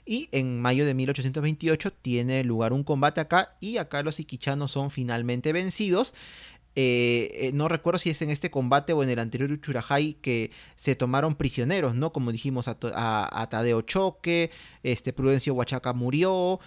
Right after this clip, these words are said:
también este, Nicolás Soregui, el que era el español, ¿no? Franco-español que estaba acá en el ejército de los iquichanos, pero el único líder rebelde que no llegó a ser capturado, que pudo escapar incluso después del combate de Jano, fue Antonio Huachaca,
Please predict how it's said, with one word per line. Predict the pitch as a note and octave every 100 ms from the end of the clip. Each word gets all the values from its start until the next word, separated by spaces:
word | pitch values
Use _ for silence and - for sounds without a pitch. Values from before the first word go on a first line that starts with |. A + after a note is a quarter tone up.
| -
también | - B2 A#2+ B2+
este, | B2 - - A#2 A2+
Nicolás | A#2+ C3+ B2 B2+
Soregui, | - B2+ D#3 F#3 E3+ F3 F#3 - - - - _
el | - A2+ A2+ A2+
que | - B2
era | B2+
el |
español, | A#2+ - A#2+ D#3 D3
¿no? |
Franco-español | D3+ C3 A#2+ - B2 C#3
que | C3+
estaba | - C3
acá | C3 C3
en |
el | C3
ejército | B2 C3+ B2+ C3 C3
de | B2
los | A#2
iquichanos, | B2+ B2+ - D#3+ F3 - - -
pero | G#3+ A#3+ -
el | C#3 E3+
único | C4 C#4+ E3+ D3+
líder | G3 A#3
rebelde | D#3 C#3 F3+ G3 -
que | A#2+ A2
no | D#3
llegó | A3+ F#3+
a |
ser | - -
capturado, | F3+ C3 B2+ F#3
que | C3
pudo | - E3+ B3+ A#3+
escapar | - B2 E3
incluso | D#3+ D#3 D#3 E3
después | A#2+ - C#3
del | D3
combate | - A#2 C3 D#3+
de | D#3
Jano, | - D3 D3+ C4 -
fue | - D#3+ -
Antonio | A#2 A#2 A2+ B2 C3+ D3
Huachaca, | A#2+ - A#2+ - -